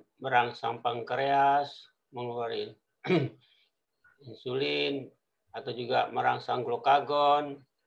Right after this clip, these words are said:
sehingga merangsang liver, sehingga jadi hiperglikemi ya. Jadi banyak kena sistem, eh, autonomic nervous system, terangsang kena kesakitan hebat dan sebagainya,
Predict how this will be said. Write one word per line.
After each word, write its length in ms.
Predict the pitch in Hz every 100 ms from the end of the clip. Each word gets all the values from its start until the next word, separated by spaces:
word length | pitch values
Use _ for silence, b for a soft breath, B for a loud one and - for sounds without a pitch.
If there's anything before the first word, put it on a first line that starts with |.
| _
sehingga 240 | 123 117 120
merangsang 320 | 117 113 117 117
liver, 800 | 139 139 143 143 143 143 139 - _ _ _ _ _ _ _ _ _
sehingga 320 | - 117 120
jadi 320 | 120 120 117 -
hiperglikemi 640 | 113 117 113 120 117 107 104
ya. 160 | 131 - _ _ _ _ _ _ _ _ _
Jadi 180 | 127 151
banyak 320 | 160 175 165 -
kena 560 | 139 143 139 135 - -
sistem, 800 | - 135 - 139 135 135 123 - _ _ _ _ _ _ -
eh, 280 | 131 127 117 - -
autonomic 400 | - 135 135 131
nervous 400 | 135 135 135 131
system, 560 | 170 - 123 123 131 - _ _ _ _ _ -
terangsang 480 | 123 131 131 135 127
kena 480 | 127 120 117 113 110
kesakitan 800 | - - 135 127 117 - 131 127
hebat 320 | 123 123 127
dan 80 | 117
sebagainya, 640 | 113 113 120 139 131 135